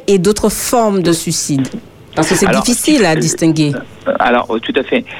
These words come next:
Speaker 2: Alors, ce qu'il faut comprendre, c'est qu'un acte suicidaire est toujours plurifactoriel. Il y a plusieurs causes qui peuvent se combiner d'une manière systémique et conduire la personne dans une, euh, situation, je dirais, de souffrance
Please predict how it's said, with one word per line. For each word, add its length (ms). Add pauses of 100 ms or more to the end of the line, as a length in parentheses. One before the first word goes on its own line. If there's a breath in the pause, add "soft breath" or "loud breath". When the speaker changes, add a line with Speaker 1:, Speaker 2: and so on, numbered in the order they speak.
(160 loud breath)
Speaker 2:
Alors, 240 (320 loud breath)
ce 60
qu'il 140
faut 120
comprendre, 500
c'est 60
qu'un 200
acte 260
suicidaire 640
est 80
toujours 420
plurifactoriel. 960
Il 80
y 40
a 20
plusieurs 480
causes 340
qui 120
peuvent 380 (320 loud breath)
se 200
combiner 640
d'une 140
manière 320
systémique 580
et 60
conduire 420
la 100
personne 560 (420 loud breath)
dans 160
une, 300
euh, 180
situation, 840
je 120
dirais, 280
de 120
souffrance 680